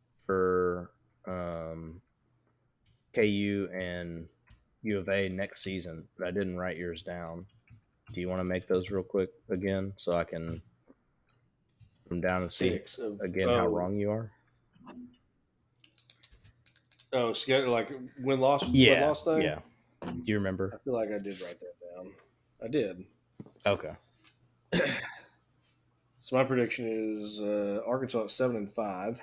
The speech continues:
Speaker 1: Okay.
Speaker 2: K U at six and six.
Speaker 1: Okay. So you're one win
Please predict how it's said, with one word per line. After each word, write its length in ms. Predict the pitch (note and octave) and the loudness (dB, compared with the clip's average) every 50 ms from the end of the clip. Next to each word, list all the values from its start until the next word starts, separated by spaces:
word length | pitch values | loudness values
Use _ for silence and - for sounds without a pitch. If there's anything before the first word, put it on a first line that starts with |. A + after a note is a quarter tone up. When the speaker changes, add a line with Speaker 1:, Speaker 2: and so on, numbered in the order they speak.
| - - - - - _ _ _ _ _ - | -14 -20 -20 -20 -20 _ _ _ _ _ -14
Speaker 1:
Okay. 240 | - - E2 E2+ G2+ A2+ G#2+ - - - - - - _ _ _ _ _ _ _ _ _ - - - _ _ - - - _ _ _ _ _ _ _ _ _ _ | -8 -6 -4 -4 -4 -6 -8 -10 -14 -20 -20 -20 -20 _ _ _ _ _ _ _ _ _ -18 -18 -18 _ _ -20 -20 -20 _ _ _ _ _ _ _ _ _ _
Speaker 2:
K 140 | - - A#2+ | -6 -2 -2
U 180 | A2+ A2+ A2 G#2 | 0 0 0 -2
at 80 | - | -4
six 360 | - - - A#2+ G#2+ - - F2 | -8 -8 -8 -8 -8 -8 -12 -14
and 100 | E2 - | -12 -10
six. 680 | - - - - - - - - - - - - - - - - - - | -10 -8 -8 -10 -12 -12 -14 -16 -14 -14 -14 -14 -16 -18 -8 -4 -2 -2
Speaker 1:
Okay. 200 | - D#2 D#2+ - - - | -2 -4 -8 -12 -10 -2
So 160 | - - D#3 | 6 10 12
you're 320 | E3 E3 D3 B2 G#2 - - _ _ _ _ | 12 12 12 12 10 4 -4 _ _ _ _
one 380 | - G#2 A2 A#2+ B2 A#2+ A#2+ A#2 | -8 4 8 8 8 10 8 6
win 420 | A2+ G#2+ G#2 G2+ F#2+ F2+ F#2+ - | 6 6 4 4 2 -2 -4 -8